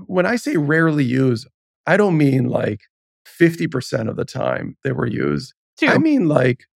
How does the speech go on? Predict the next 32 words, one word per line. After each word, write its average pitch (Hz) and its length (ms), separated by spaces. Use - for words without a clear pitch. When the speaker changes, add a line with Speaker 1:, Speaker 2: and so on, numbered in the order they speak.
Speaker 1:
yeah, 202 420
exactly. 156 840
Or 170 200
zero. 147 580
Speaker 2:
<laughs> 285 160
Speaker 1:
Now, 202 480
we 196 160
looked 220 320
at 104 200
it 117 320
and 147 300
we 165 120
said, 165 380
you 143 100
know, 135 240
"Is 147 280
this 160 240
a 143 80
reason 127 520
to 123 100
basically 117 800
not 120 320
build 196 380
some - 280
of - 80
these - 280
features?" - 600
But 165 300
the 165 160
truth 226 380
is 147 220
that 127 280